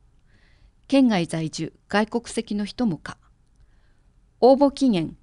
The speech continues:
八月二十三日日曜。応募方法など詳しくは二次元コードから。自衛官募集、キューアールコードがあります。問い合わせ、自衛隊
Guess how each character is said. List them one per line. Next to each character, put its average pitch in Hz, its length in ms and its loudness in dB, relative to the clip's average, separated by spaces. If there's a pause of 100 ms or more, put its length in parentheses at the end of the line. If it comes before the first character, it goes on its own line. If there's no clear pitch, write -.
(380)
八 - 300 -2
月 294 260 2
二 269 180 8
十 214 160 0
三 175 240 -4
日 147 360 -6 (100)
日 190 340 -6
曜。 180 240 -4 (1080)
応 269 180 6
募 277 180 2
方 269 240 -2
法 196 200 -2
な 165 140 -2
ど - 180 -12
詳 240 240 -2
し - 140 -10
く - 140 -8
は - 200 -2
二 180 140 -4
次 196 140 -4
元 196 220 -4
コ 185 180 -8
ー 165 40 -6
ド - 100 -14
か - 140 -16
ら。 - 140 -20 (1900)
自 233 160 2
衛 302 140 2
官 175 320 -4
募 165 140 -6
集、 - 380 -8 (540)
キ 233 140 -4
ュ 233 60 0
ー - 20 0
ア 220 40 -2
ー - 40 -6
ル 214 60 -6
コ 214 140 -6
ー 180 40 -4
ド 156 100 -8
が - 80 -10
あ - 40 -12
り - 100 -16
ま - 100 -16
す。 - 160 -16 (840)
問 220 180 0
い 202 60 2
合 190 60 0
わ 190 100 -4
せ、 165 280 -10 (540)
自 220 240 -2
衛 277 160 4
隊 - 320 -6